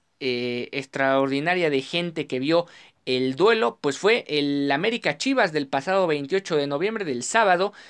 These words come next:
Hablamos de la vuelta de los cuartos de final frente al América, que tuvo como protagonista, ya des-, ya lo mencionábamos, a Cristian El Chicote Calderón con los tres goles,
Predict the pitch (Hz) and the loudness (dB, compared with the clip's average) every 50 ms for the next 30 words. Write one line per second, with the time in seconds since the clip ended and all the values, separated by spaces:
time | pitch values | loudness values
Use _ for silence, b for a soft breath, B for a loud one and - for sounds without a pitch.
0 | B B - 127 131 143 151 160 160 147 131 143 135 131 127 123 143 170 175 175 | B B -6 -2 0 0 0 0 -2 -2 -2 0 0 0 0 0 0 -2 -2 -2
1 | - 170 143 135 123 127 123 - - 156 165 165 160 - 147 135 135 131 - 135 | -2 -2 -2 0 -2 -4 -6 -6 -2 0 0 0 0 -4 -8 -6 -8 -6 -6 -4
2 | 143 156 156 151 - 139 135 131 131 139 143 147 170 202 214 214 196 - 208 208 | -4 -4 -4 -4 -6 -6 -6 -2 -2 0 0 0 0 0 -2 -4 -2 -2 -2 -2
3 | 202 B B B B B _ - 135 127 - - 175 170 160 175 170 165 165 - | -2 B B B B B _ -4 -4 -4 -2 -2 -2 0 2 0 0 0 -2 -4
4 | 190 190 185 175 165 - 143 139 135 - 131 123 127 127 143 156 156 - - 160 | -4 -2 -2 -2 -2 -2 -2 -4 -2 -2 -4 -4 -4 -4 -6 -6 -6 -4 -2 -2
5 | 147 127 135 135 127 127 123 - - - 147 143 139 131 127 120 127 127 143 147 | -2 -2 -2 -4 -4 -4 -6 -6 -4 -4 -2 -2 -2 -4 -6 -8 -6 -4 -2 0
6 | 151 147 147 147 151 - B B B B B B B - 139 151 156 160 160 - | 0 0 0 -2 -4 -4 B B B B B B B -4 0 0 0 0 -2 -4
7 | _ _ _ _ - 165 185 175 - - 180 170 160 165 _ - 160 165 160 160 | _ _ _ _ -2 -2 -2 -2 -2 0 0 0 0 -2 _ -4 -2 -2 -2 -4
8 | 160 - - 131 - - 160 151 156 - 147 143 - 143 131 131 135 135 156 165 | -6 -8 -8 -8 -6 -4 -4 -4 -2 -4 -6 -4 -2 -2 0 0 0 0 0 0
9 | 170 165 165 160 - - 135 127 127 123 123 123 120 113 - - - 156 147 147 | -2 -4 -8 -10 -8 -6 -6 -4 -4 -6 -6 -6 -6 -6 -8 -6 -4 -2 -2 -2
10 | 135 131 139 143 143 143 139 139 139 - - B | -2 -2 -2 0 0 0 0 -2 -2 -4 -8 B